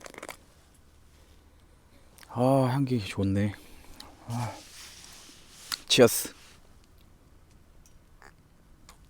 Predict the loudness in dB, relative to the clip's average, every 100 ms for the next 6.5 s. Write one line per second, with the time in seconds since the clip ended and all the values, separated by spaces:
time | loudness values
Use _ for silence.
0 | -20 -20 -18 -16 -16 -20 -20 -20 -20 -20
1 | -20 -20 -20 -20 -18 -8 -4 -2 -2 -6
2 | -16 -20 -20 -20 -20 -20 -20 -20 -20 -20
3 | -20 -20 -20 -20 -20 -12 -12 -12 -20 -16
4 | -6 0 2 2 0 -2 -2 -4 -20 -20
5 | -20 -20 -20 -14 -12 -12 -12 -18 -20 -20
6 | -16 -14 -10 -12